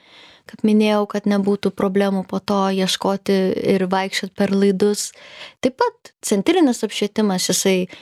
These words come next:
irgi gali būti kažkokį madingą, gražų, tinkantį prie interjero surast, kuris bus akcentas. Kaip minėjau, kad apšvietimas, šviestuvai gali būt akcentai.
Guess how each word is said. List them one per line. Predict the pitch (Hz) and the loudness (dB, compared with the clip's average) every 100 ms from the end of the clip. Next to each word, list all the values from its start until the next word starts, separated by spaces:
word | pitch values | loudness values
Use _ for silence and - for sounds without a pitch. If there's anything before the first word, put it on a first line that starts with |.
| - _ | -20 _
irgi | 247 220 208 | -2 0 0
gali | 208 202 196 | 0 -2 0
būti | 202 202 196 | 0 0 -2
kažkokį | 185 196 - 202 - 202 185 - - - _ | -2 -6 -2 -4 0 -2 -2 -10 -20 -20 _
madingą, | - 220 196 202 233 233 208 190 | 0 2 2 2 2 2 2 0
gražų, | 185 202 208 208 196 196 | 0 0 2 0 0 -2
tinkantį | - 214 208 196 185 | 0 0 2 0 0
prie | 185 190 | 0 0
interjero | 185 202 196 208 202 | 2 2 2 2 0
surast, | 180 - 190 202 226 - | -2 0 0 0 -2 -8
kuris | 202 185 | -4 -2
bus | 185 202 - - - | 0 -2 -4 -18 -10
akcentas. | - 214 - 240 202 180 220 | -6 -6 -4 -2 -2 -4 -10
Kaip | 196 - | -10 -4
minėjau, | 190 220 330 392 | 0 2 4 2
kad | - 233 - - - - | -2 -6 -8 -20 -20 -6
apšvietimas, | 214 - 233 220 381 392 330 247 - - | -6 -2 -2 0 0 2 2 -2 -8 -8
šviestuvai | - 214 - 330 302 233 | -4 -2 0 0 2 2
gali | 233 240 214 | 2 0 0
būt | 226 220 | 0 -2
akcentai. | - - 233 208 180 - | -6 -4 -2 -2 -4 -10